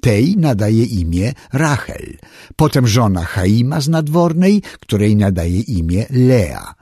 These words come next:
Na końcu zaś staje Uchla Lanckorońska i ją nazywa Afiszą Sulamitką.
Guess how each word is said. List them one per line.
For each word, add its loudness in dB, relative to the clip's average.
Na -2
końcu -2
zaś -10
staje 0
Uchla 0
Lanckorońska -4
i 2
ją 2
nazywa 2
Afiszą -2
Sulamitką. -6